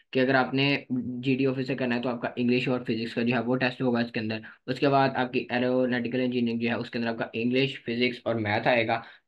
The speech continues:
Next जो, अ, सीसी थ्री हमारे पास आती है, वो आईटी ब्रांच के related, उसके बाद आपका academic test जो है, वही होगा उसके अंदर।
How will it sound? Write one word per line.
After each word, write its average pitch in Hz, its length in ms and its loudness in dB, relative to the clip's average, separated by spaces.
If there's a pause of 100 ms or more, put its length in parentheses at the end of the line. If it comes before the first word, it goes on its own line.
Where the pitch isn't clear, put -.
Next 135 180 0
जो, 147 80 2
अ, 131 500 4
सीसी 131 420 -6
थ्री 127 180 0
हमारे 120 240 0
पास 117 180 -4
आती 113 180 -4
है, 113 60 0
वो 117 60 2
आईटी 113 200 2
ब्रांच 117 280 2
के 117 80 -4
related, 117 320 0
उसके 135 220 -2
बाद 120 200 2
आपका 120 280 -4
academic 110 440 0
test 107 180 -2
जो 107 120 -2
है, 104 60 -2
वही 104 160 -2
होगा 95 220 -4
उसके 98 200 -10
अंदर। 98 160 -6